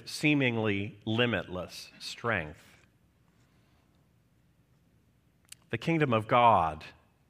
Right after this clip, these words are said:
is coming, but why so slowly? There are no answers to the question, "When will God's kingdom be completed here on earth?" And yet we continue to pray daily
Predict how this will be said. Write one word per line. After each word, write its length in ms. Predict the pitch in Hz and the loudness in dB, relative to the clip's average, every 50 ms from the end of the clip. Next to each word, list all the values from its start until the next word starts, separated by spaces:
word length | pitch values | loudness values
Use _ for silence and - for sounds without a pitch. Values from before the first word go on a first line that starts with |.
| _ _ | _ _
is 260 | 135 135 131 117 - | -2 0 0 -2 -4
coming, 580 | - - - - 135 104 85 76 71 71 71 - - _ _ _ _ _ _ _ _ - - - - _ _ _ | -10 -12 -8 -6 -6 -4 -4 -8 -10 -12 -16 -18 -20 _ _ _ _ _ _ _ _ -20 -20 -20 -20 _ _ _
but 260 | - 139 135 - - - | -4 -2 -2 -4 -4 -2
why 420 | 160 160 165 170 175 185 180 175 | 0 0 2 2 2 0 0 -4
so 400 | 170 - - - 135 135 143 139 | -6 -8 -6 -4 -2 -2 -2 -4
slowly? 960 | 135 - - - - 131 127 127 135 131 127 113 101 90 82 78 78 78 78 - - - _ _ _ _ _ _ _ _ _ _ _ _ _ _ _ _ _ _ _ _ _ _ _ _ _ _ _ _ _ _ _ _ _ _ _ _ _ _ - | -6 -8 -10 -10 -4 -2 -2 -2 -2 -2 -4 -4 -2 -4 -4 -4 -6 -10 -12 -16 -20 -20 _ _ _ _ _ _ _ _ _ _ _ _ _ _ _ _ _ _ _ _ _ _ _ _ _ _ _ _ _ _ _ _ _ _ _ _ _ _ 2
There 160 | 135 143 - | 4 6 8
are 200 | - 143 147 147 | 8 8 8 6
no 240 | 143 160 165 185 170 | 6 4 6 6 6
answers 560 | 147 151 160 160 - - 127 92 90 90 - | 6 6 4 2 0 0 0 0 0 -2 -4
to 120 | - - | -6 -6
the 120 | 107 113 - | -6 -6 -6
question, 640 | - - 131 123 123 - - - 101 87 87 90 95 - | 0 2 2 2 2 0 -6 -4 -4 -4 -4 -6 -8 0
"When 280 | - 143 147 143 147 139 | 2 4 4 4 4 2
will 200 | 139 139 131 123 | 0 0 0 0
God's 420 | 113 123 110 107 107 104 - - | 2 4 6 6 6 4 0 -8
kingdom 540 | - - - 143 131 120 107 107 98 98 92 | -12 -6 -4 -2 -2 0 0 0 0 0 -2
be 120 | 98 104 | -2 -4
completed 800 | 95 - - 113 101 - - - 135 131 123 92 85 76 76 76 - - - | -4 -4 -8 -8 -8 -8 -6 -4 -2 -2 -2 -2 -4 -6 -6 -10 -14 -10 -6
here 480 | 135 127 113 92 85 80 78 78 90 - - _ | -4 -2 -2 -2 -2 -4 -6 -8 -10 -16 -18 _
on 200 | 87 87 92 - | -10 -10 -10 -4
earth?" 580 | - 101 107 87 78 - - - - - - - _ _ _ _ _ _ _ _ _ _ _ _ _ _ _ _ _ _ _ _ _ _ _ _ _ _ _ _ | -2 -2 -2 -2 -2 -6 -12 -18 -20 -20 -20 -20 _ _ _ _ _ _ _ _ _ _ _ _ _ _ _ _ _ _ _ _ _ _ _ _ _ _ _ _
And 160 | 120 123 127 | -2 0 2
yet 300 | 123 135 139 147 - - | 4 6 6 6 4 2
we 120 | 139 147 147 | -2 -4 -4
continue 600 | - - 156 147 147 - 180 180 190 196 190 175 | -2 -2 -2 -2 -2 -2 -2 -2 -2 -2 -2 -2
to 160 | 165 - - | -4 -6 -10
pray 720 | - - - - - 147 135 120 98 87 85 87 90 101 | -16 -18 -14 -2 2 4 4 4 4 2 -2 -4 -6 -6
daily 800 | 104 101 98 101 117 120 123 123 110 92 78 76 78 78 - - | -8 -8 -2 2 2 2 2 2 0 -2 -4 -6 -10 -14 -16 -18